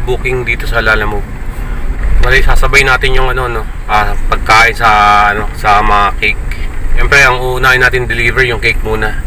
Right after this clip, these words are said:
Medyo, ano lang, ah, siyempre, mapapagod ka lang sa ginagawa natin, no? Grab sa Lalamove. Yung paghihintay natin ng, ano,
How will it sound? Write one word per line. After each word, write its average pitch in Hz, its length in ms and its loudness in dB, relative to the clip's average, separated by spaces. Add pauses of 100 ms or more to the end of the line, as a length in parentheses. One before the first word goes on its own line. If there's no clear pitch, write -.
(160)
Medyo, 139 720 4
ano 143 160 2
lang, 131 300 0
ah, 113 580 0 (1120)
siyempre, 113 680 0 (500)
mapapagod 120 640 2
ka 123 80 0
lang 127 240 2 (1400)
sa 107 240 2
ginagawa 110 560 2
natin, 107 400 -2
no? 104 100 0 (1400)
Grab 120 320 0
sa 107 240 0
Lalamove. 107 480 0 (320)
Yung 131 720 4
paghihintay 127 640 2
natin 120 400 2
ng, 117 160 2 (160)
ano, 110 60 6